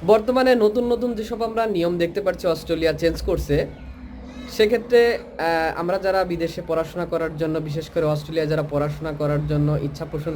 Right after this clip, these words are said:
করেছি অথবা ভিসা অ্যাপ্লাই করেছি, তাদের মনে এখন সবচেয়ে বেশি যে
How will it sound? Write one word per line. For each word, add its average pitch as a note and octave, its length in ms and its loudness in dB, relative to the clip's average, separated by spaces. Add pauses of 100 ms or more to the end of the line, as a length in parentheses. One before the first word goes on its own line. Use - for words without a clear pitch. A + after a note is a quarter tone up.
করেছি D3+ 440 -2 (440)
অথবা E3+ 240 2
ভিসা E3 240 -4
অ্যাপ্লাই F3+ 280 2
করেছি, E3+ 460 0
তাদের E3+ 240 2
মনে E3+ 240 0
এখন E3+ 220 -2 (140)
সবচেয়ে F#3 320 -2
বেশি D#3+ 240 -6
যে F3 140 -8